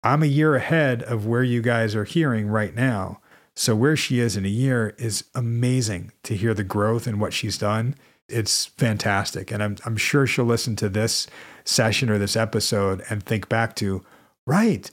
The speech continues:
Oh, wow. I didn't even realize that a year ago, that's what I was saying. And that's huge. And now I can do this." Like, it's, yeah, I'm, I'm actually excited to talk to her after she hears this.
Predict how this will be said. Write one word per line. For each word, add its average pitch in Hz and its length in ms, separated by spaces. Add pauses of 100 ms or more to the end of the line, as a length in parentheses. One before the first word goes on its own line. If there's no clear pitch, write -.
(400)
Oh, 214 120
wow. 214 420
I 135 140
didn't 180 180
even 160 280
realize 131 560
that 117 140
a 113 40
year 151 320
ago, 117 300
that's 139 340
what 151 80
I 131 80
was 117 120
saying. 170 300
And 117 80
that's 123 180
huge. 175 540 (220)
And 151 160
now 190 240
I 170 80
can 139 160
do 196 180
this." - 460 (160)
Like, 123 160
it's, - 340 (720)
yeah, 101 240 (120)
I'm, 117 220
I'm 135 160
actually 143 360
excited 120 440
to 107 60
talk 117 280
to 110 80
her 123 380
after 117 320
she 135 280
hears 113 360
this. - 440